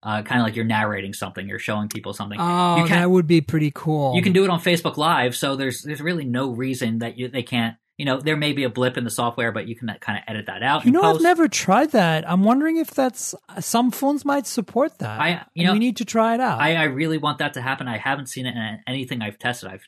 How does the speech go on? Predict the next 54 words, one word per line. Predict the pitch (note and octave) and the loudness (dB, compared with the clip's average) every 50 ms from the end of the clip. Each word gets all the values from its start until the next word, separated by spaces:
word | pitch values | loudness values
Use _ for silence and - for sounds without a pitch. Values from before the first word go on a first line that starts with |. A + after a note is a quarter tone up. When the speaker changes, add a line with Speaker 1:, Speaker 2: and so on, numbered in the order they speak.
| - | -16
Speaker 1:
I | G2+ G#2 | -16 -16
tried | - - - A#2+ B2+ B2 | -12 -8 -6 -6 -6 -4
it | A#2 A#2 | -4 -4
out, | A#2+ A#2+ A#2+ - | -4 -4 -4 -4
and, | A2 A2 G#2 G#2+ - _ _ _ _ _ - | -6 -6 -6 -8 -10 _ _ _ _ _ -4
um, | A#2 A#2+ A#2 A#2 A#2 A#2+ - - | -2 0 2 2 0 -2 -4 -6
it, | C#3+ C#3 C#3+ C#3 - | -4 -4 -4 -6 -6
it, | - D#3 D3 | -6 -6 -2
'cause | D3 E3+ D#3+ D3 | 0 0 0 2
I, | E3 D#3 | 2 0
I | D#3 D#3 D3+ C#3 C3 | 0 0 0 0 0
was | C3+ C3 | 0 0
in | C3 A#2+ | 0 0
Hong | A#2+ C3 C3 C3 | 0 0 0 0
Kong, | - C3+ B2 B2+ C3+ B2 | 0 0 0 0 0 -2
as, | G#2+ G2+ - - | -4 -6 -8 -10
as | - A2 G2+ - - - | -10 -10 -10 -10 -12 -12
we | A2 A2 | -12 -10
sometimes | G#2 - G#2+ G#2 A2+ G#2+ A2 G#2+ | -10 -10 -8 -6 -6 -6 -6 -6
go | - G#2 | -8 -8
to | G#2 G#2+ | -8 -8
Hong | G#2+ G#2 G#2 G#2+ | -8 -8 -10 -8
Kong. | - G#2 G#2+ A#2 C#3+ | -8 -6 -6 -6 -4
Uh, | B2+ A2 G#2+ G#2+ - _ _ _ - | -4 -4 -4 -6 -8 _ _ _ -10
actually, | G2+ G2+ - - G#2 G#2 | -10 -8 -8 -8 -8 -8
we, | G#2 G#2 - _ | -8 -10 -12 _
we, | - G#2 G2+ G2 _ _ _ | -12 -12 -12 -14 _ _ _
you | G#3+ G#3 A3 | 0 2 2
Speaker 2:
Yeah, | G#3 D#3+ C3+ B2 | 4 2 2 0
Speaker 1:
know, | A#2 A2+ | -2 -2
uh, | G#2+ G#2+ | -4 0
Speaker 2:
so | G#2+ - E3+ | 2 2 4
Speaker 1:
met | E3 | 4
Speaker 2:
do | E3 D#3+ | 4 4
Speaker 1:
up | D#3+ D3+ | 4 4
Speaker 2:
I, | C#3 C3+ | 2 2
Speaker 1:
in | C3 | 0
Speaker 2:
just | B2+ C#3+ C#3 - - | 0 -2 -2 -2 0
randomly. | D3 C#3+ C#3+ C#3+ C#3+ C#3 C3+ E3+ | 0 0 0 0 0 0 2 2
Speaker 1:
Yeah, | G#3 E3+ A#2+ G#2 G#2 - - - _ _ - _ | 2 2 2 2 0 -2 -4 -8 _ _ -10 _
we, | - E3 E3+ E3 | 0 2 2 4
uh, | D#3 D3 D3 C#3+ | 4 2 2 0
we, | D3 D#3 D3+ D3 D3 D3 A3 - | 0 -2 -2 -2 -2 -2 -2 -2
Speaker 2:
<laughs> | - - - | -2 -4 -2
Speaker 1:
yeah, | E3+ G#3+ G3 C3+ | 0 0 0 0
we | B2+ B2+ | 0 0
met | B2 B2+ C#3 | 0 0 0
up | C#3 C3+ | 0 -2
in | A#2+ | -2
Hong | A2+ B2 A#2+ | -2 -2 -2
Kong | A#2+ D#3+ F3 D#3 A2+ | -2 -2 -2 -2 -6
once, | G#2+ G2+ G2 - - | -10 -14 -16 -16 -14
uh, | - - A#2 A2 G#2+ G#2+ G#2+ G#2+ G#2+ | -10 -8 -6 -4 -4 -4 -6 -6 -8
just, | G#2 G2 - | -10 -14 -18